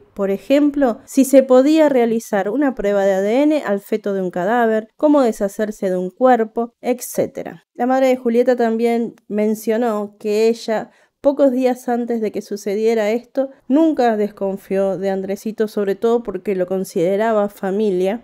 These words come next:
pero recuerda que lo vio mal a ella, que la vio angustiada, y que ella estaba mal porque él la atormentaba, quería saber en todo momento dónde ella estaba, qué tenía puesto, como que la controlaba mucho.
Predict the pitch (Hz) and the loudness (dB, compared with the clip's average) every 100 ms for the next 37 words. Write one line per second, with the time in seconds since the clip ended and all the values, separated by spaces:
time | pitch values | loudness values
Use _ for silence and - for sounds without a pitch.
0 | _ 233 214 226 226 294 294 311 277 220 | _ 0 0 0 0 2 2 2 0 -2
1 | 202 208 220 226 214 208 214 220 247 214 | -2 -2 -2 -2 -2 -4 -4 -2 0 0
2 | 208 180 190 202 202 196 175 180 214 226 | -4 -4 -4 -4 -8 -6 -4 -2 0 -2
3 | 208 190 185 - 226 190 180 208 _ 233 | -2 -6 -8 -4 -2 -2 -4 -8 _ -10
4 | 226 269 277 277 269 262 247 254 269 269 | -2 0 0 -2 -2 0 0 0 0 -2
5 | 233 220 214 226 226 - 202 202 196 196 | -4 -4 -2 -2 -2 -4 -4 -2 -2 -2
6 | 196 180 175 165 165 240 208 202 220 - | -2 -4 -2 -4 -2 -2 0 0 -4 -10
7 | - 202 254 254 233 214 240 254 _ 233 | -6 -2 0 0 -2 -2 -2 -4 _ -4
8 | 233 294 294 262 254 254 247 220 208 202 | 0 2 2 2 0 0 -2 -2 -2 -4
9 | - 202 - 254 247 240 233 240 233 196 | -6 -10 -4 0 2 2 0 -2 -2 -2
10 | 190 190 233 233 - 233 220 226 220 214 | -2 -4 -2 -2 -2 -6 -6 -4 -4 -2
11 | 220 220 220 226 220 226 233 262 254 233 | 0 0 0 -2 -2 0 2 4 4 2
12 | 202 170 - | 0 -2 -6